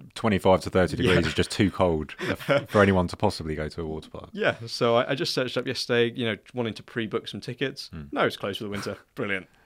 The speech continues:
Speaker 1: So, so wh-, what have you? Are you the sort of person who has something planned for every day? You know what you're doing, or do you just go out and wing it?
Speaker 2: I, so I hate going on holiday,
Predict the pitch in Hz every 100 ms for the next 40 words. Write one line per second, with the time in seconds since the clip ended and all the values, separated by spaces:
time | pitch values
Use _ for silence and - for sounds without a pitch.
0 | _ - 101 95 107 101 117 107 123 101
1 | 95 107 113 113 107 101 101 110 110 104
2 | 98 - 98 - 98 92 98 90 90 95
3 | 90 85 - - - - _ _ _ -
4 | - - 110 - - 101 101 90 107 98
5 | 87 98 87 90 98 92 92 95 85 82
6 | 87 87 85 82 - - _ - 80 76
7 | 78 78 76 - - - _ _ _ _
8 | _ _ _ _ _ _ 160 175 175 180
9 | - - 139 156 143 127 101 95 92 92
10 | - 85 82 -